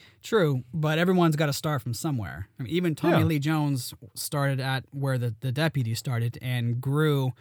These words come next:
Speaker 1: and matured to be the, the, the trained professional that he is. Um, but you can't give up on the younger generation because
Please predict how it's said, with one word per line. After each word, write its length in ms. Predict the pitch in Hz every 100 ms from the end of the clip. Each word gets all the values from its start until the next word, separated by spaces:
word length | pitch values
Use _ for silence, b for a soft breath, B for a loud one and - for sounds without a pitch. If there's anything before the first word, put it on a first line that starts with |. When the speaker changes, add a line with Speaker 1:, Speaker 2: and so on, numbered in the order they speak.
| b b -
Speaker 1:
and 120 | 127
matured 640 | 123 - 147 135 127 113 - _ _ -
to 100 | 135
be 260 | 127 120
the, 180 | 113 101
the, 460 | 110 113 110 104 123
the 380 | 117 110 104 101 - _ _ _
trained 360 | - 147 123 110
professional 440 | 117 117 - 120
that 120 | 113
he 160 | 110 127
is. 240 | 151 107 - b b b b -
Um, 500 | 147 131 123 117 123 _ _ _ -
but 140 | 143
you 60 | 143
can't 260 | - 208 143
give 180 | 156 160
up 160 | 196
on 120 | 160
the 60 | 139
younger 220 | 139 127
generation 540 | 120 123 120 123 117 123
because 460 | 123 131 127 120